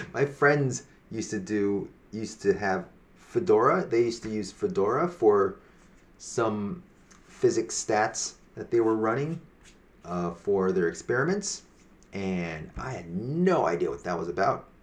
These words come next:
So yeah, Linux is point seven. So we don't give a shit about Linux, right?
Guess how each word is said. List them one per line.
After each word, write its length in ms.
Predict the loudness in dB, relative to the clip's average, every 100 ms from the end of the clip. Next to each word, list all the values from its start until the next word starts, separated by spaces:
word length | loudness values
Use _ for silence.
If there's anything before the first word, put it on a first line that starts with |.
| -20 -20 -20 _ -20 -20 -20 -20 -20 -20 -20 -20 -20 -20 -20 -6
So 140 | 2
yeah, 220 | 6 6 2 -12 -20 -20 -4
Linux 480 | -2 -2 -6 -8 4
is 400 | 6 6 2 -6
point 300 | -6 -4 -2
seven. 320 | -2 -2 -8 -14 -20
So 140 | 4 8
we 120 | 10
don't 160 | 8
give 120 | 8 4
a 60 |
shit 180 | 6 4
about 240 | 4 2
Linux, 360 | 0 -4 -6 0
right? 200 | 2 2